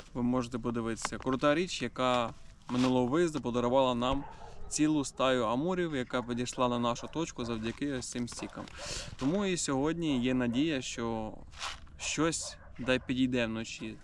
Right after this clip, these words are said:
Тому зараз ми готуємо ось такі невеличкі стіки. Так як у нас перезакиди будуть часто, раз в тридцять-сорок хвилин, то нам ось такої невеличкої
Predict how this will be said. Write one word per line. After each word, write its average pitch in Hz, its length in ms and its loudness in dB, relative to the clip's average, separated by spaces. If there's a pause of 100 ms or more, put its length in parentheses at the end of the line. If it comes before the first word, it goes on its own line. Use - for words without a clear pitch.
(380)
Тому 147 220 8
зараз 143 360 6
ми 135 120 2
готуємо 131 400 2
ось 127 140 -2
такі 135 260 -2
невеличкі 127 520 0
стіки. 214 420 -8 (1160)
Так 147 180 -2
як 143 120 0
у 143 40 0
нас 143 200 4
перезакиди 131 600 2
будуть 127 320 0
часто, 147 640 0 (120)
раз 127 280 2
в - 60 -10
тридцять-сорок 123 720 -2
хвилин, 185 380 -2
то 143 320 -4 (120)
нам 117 260 -2
ось - 120 -10
такої 117 540 -4
невеличкої 113 840 -6